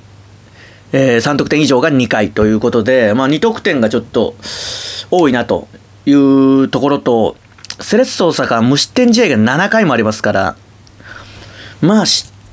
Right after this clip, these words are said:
とにかく守備は堅いので、そこら辺をね、こう合わせて考えると、まあ、神戸の攻撃陣が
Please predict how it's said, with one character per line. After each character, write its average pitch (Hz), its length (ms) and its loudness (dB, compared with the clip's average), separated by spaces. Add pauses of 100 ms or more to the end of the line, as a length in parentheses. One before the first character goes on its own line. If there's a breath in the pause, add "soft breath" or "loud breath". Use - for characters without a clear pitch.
(120)
と 202 120 2
に 233 80 4
か 190 60 2
く - 40 -2
守 170 280 2
備 160 40 2
は 131 60 -2
堅 135 320 -2
い 131 80 0
の 104 140 0
で、 107 380 0 (840)
そ - 140 -4
こ 165 80 2
ら 175 80 2
辺 180 200 2 (100)
を 170 40 -2
ね、 214 140 2
こ 160 120 -2
う - 20 2
合 135 60 2
わ 151 60 0
せ 151 80 -4
て 127 80 -4
考 127 100 -2 (220)
え 170 40 0
る 156 80 -2
と、 196 240 2
ま 151 80 0
あ、 135 40 -8
神 160 200 0
戸 135 60 2
の 120 100 -2
攻 135 220 2
撃 139 260 -2
陣 123 240 0
が 104 200 0